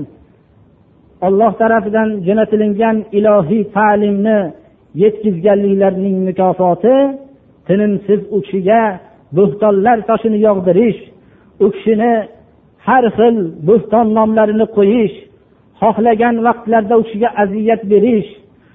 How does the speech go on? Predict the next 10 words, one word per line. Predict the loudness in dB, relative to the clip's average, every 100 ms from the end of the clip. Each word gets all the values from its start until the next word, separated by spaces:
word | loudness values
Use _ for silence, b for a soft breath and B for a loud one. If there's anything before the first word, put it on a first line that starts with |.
| b
bu | -2
kishiga | -2 -2 -2 2
ergashganlarga | 2 2 0 0 0 2 0 2 0
aziyat | 0 -2 0 0 0
berishlik, | 2 2 2 0 2 2 2 -2 -14 b b b b -6
mana | -2 0 0
shu | 0 0 0 -4
mukofotlari | -4 -2 -2 -2 -4 -4 -2 -2 -4 -6
shu | -10 -6
edi. | -4